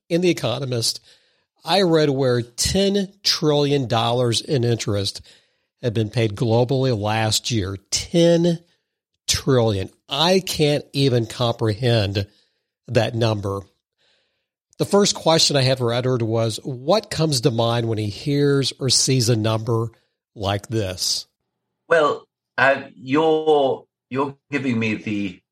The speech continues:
Speaker 2: denominator, <laughs>
Speaker 1: Yes.
Speaker 2: the interest charge. And then the question is, what's the numerator? And, um, because you'd flagged this to me before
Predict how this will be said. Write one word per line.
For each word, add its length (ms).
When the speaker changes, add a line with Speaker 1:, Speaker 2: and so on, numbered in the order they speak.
Speaker 2:
denominator, 1200
<laughs> 800
Speaker 1:
Yes. 220
Speaker 2:
the 120
interest 600
charge. 680
And 160
then 80
the 80
question 440
is, 300
what's 280
the 60
numerator? 760
And, 580
um, 500
because 260
you'd 200
flagged 460
this 200
to 80
me 220
before 600